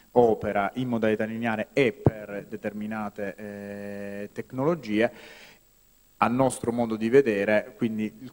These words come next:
questi timidi accenni che si trovano nella direttiva di alleggerimento della normativa sui, eh, canali lineari, in primo luogo devono essere adesso, diciamo, implementati in maniera molto convinta a livello italiano, perché sappiamo bene che invece a livello italiano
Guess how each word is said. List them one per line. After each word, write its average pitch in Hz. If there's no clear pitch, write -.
questi -
timidi 139
accenni 117
che 107
si -
trovano 123
nella 117
direttiva 120
di 107
alleggerimento 117
della 110
normativa 110
sui, 110
eh, 110
canali 113
lineari, 117
in 104
primo 107
luogo 156
devono 117
essere 110
adesso, 104
diciamo, 107
implementati 107
in 117
maniera 107
molto 110
convinta 113
a 107
livello 104
italiano, 101
perché -
sappiamo 104
bene 110
che 107
invece 107
a -
livello 107
italiano 113